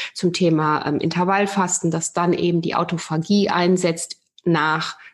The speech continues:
circa, man spricht so zwischen, ähm, sechzehn und achtzehn Stunden, manche sagen aber auch vierzehn Stunden, also es ist ein bisschen unterschiedlich. Und dass der Körper dann eben in der Zeit auf seine, ähm,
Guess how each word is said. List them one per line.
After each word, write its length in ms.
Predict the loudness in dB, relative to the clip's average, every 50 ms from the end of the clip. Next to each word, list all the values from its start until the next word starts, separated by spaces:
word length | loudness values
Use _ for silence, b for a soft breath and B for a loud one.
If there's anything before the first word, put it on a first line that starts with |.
| B B -14
circa, 720 | -6 -2 0 0 0 0 0 -2 0 0 2 2 0 0
man 340 | 0 0 0 0 2 0 0
spricht 360 | -2 -2 -2 -2 -2 -2 -2
so 160 | -2 0 0
zwischen, 600 | 0 0 -2 -2 -2 -2 0 0 0 0 0 -2
ähm, 340 | -2 -2 -2 -2 -4 -4 -2
sechzehn 680 | -2 -2 -2 -2 -4 -6 -4 0 2 2 4 2 2 0
und 160 | -4 -6 -6
achtzehn 420 | -6 -6 -6 -6 -4 -2 -2 -2
Stunden, 600 | -2 -2 0 0 2 2 0 0 0 0 0 -2 B B B B B B
manche 320 | -2 -2 0 2 2 2
sagen 280 | 4 2 2 2 0 0
aber 220 | 0 0 0 0
auch 180 | 0 0 -2 -6
vierzehn 540 | -4 0 0 0 0 0 0 2 2 2
Stunden, 440 | 2 2 2 2 4 2 2 0 -2
also 100 | -2 0
es 120 | 0 0 0
ist 60 | 0
ein 40 | 0
bisschen 260 | 0 0 0 0 2
unterschiedlich. 760 | 2 2 2 2 2 0 0 0 0 0 0 0 0 -4 B B B B B B B B B B B
Und 320 | -2 0 2 2 2 0
dass 160 | 0 -2 -2 -2
der 120 | -2 -2
Körper 320 | 0 0 0 0 0 0
dann 200 | 0 0 0 0 0
eben 240 | 0 2 2 2 2
in 140 | 2 2
der 220 | 0 0 -2 -2 -4
Zeit 320 | -2 -2 0 0 -2 -2
auf 200 | -4 -4 -4 -6
seine, 680 | -6 -4 -2 0 0 0 0 2 2 2 2 0 0 -2
ähm, 480 | -2 -2 -2 0 0 -2 -2 -4 -8